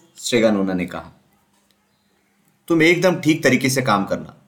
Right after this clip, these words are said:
बम्बोलोना, इलाज के लिए कौन सा मंत्र इस्तेमाल करना है, अगर उसके बारे में तुम्हें कोई शक हो, तो तुम उसे मोटी किताब में देख लेना। अगर कोई बहुत ही पेचीदा केस आए, तो तुम पहाड़ी पर जाकर उसके बारे में स्ट्रेगा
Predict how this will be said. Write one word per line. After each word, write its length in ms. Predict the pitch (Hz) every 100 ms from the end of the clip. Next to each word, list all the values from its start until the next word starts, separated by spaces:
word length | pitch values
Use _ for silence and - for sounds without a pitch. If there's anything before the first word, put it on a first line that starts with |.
| _
बम्बोलोना, 540 | 90 117 127 139 143 160
इलाज 360 | 117 104 123
के 80 | -
लिए 100 | 131
कौन 240 | 127 127 127
सा 120 | 127
मंत्र 240 | 117 110
इस्तेमाल 360 | 101 - 107 113
करना 260 | 120 113
है, 220 | 127 131 -
अगर 200 | 110 120
उसके 180 | 123
बारे 220 | 127 117 123
में 100 | 120
तुम्हें 240 | 110 110
कोई 140 | 101
शक 280 | 95 - 120 143
हो, 220 | 143 - _
तो 80 | 131
तुम 180 | 131 135
उसे 300 | 127 139 - - _ _ _ _ _
मोटी 220 | 127 147 156
किताब 280 | 131 117
में 160 | 107 104
देख 180 | 87 82
लेना। 240 | 80 - - _ 92
अगर 120 | 104
कोई 220 | 101 107
बहुत 540 | 90 104 131 131 - - -
ही 60 | 156
पेचीदा 540 | 156 113 120 131 139
केस 300 | 135 131 131
आए, 140 | 131 131 - -
तो 60 | -
तुम 200 | 139 127
पहाड़ी 260 | 120 127
पर 120 | 143 117
जाकर 260 | 113 117
उसके 180 | 117 123
बारे 200 | 104 101
में 80 | 110
स्ट्रेगा 500 | - 117 117 120